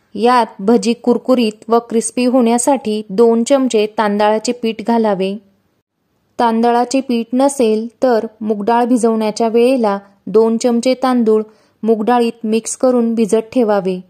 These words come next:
तांदळाच्या पिठामुळे मूगडाळीचे भजी वरून क्रिस्पी व आतून मऊसर राहतात. आता आपण कढईमध्ये तेल तापण्यासाठी ठेवूया. तोपर्यंत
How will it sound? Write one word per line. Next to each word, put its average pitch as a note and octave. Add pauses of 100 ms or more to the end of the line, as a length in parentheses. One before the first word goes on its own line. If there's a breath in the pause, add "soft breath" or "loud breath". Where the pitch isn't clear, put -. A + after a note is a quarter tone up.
(640)
तांदळाच्या A#3+
पिठामुळे B3
मूगडाळीचे A#3
भजी A3 (120)
वरून A3
क्रिस्पी A3+
व A#3
आतून A3+
मऊसर A3
राहतात. G#3+ (840)
आता A#3 (100)
आपण A#3+
कढईमध्ये A#3 (120)
तेल A#3+
तापण्यासाठी A3
ठेवूया. G3+ (1000)
तोपर्यंत B3+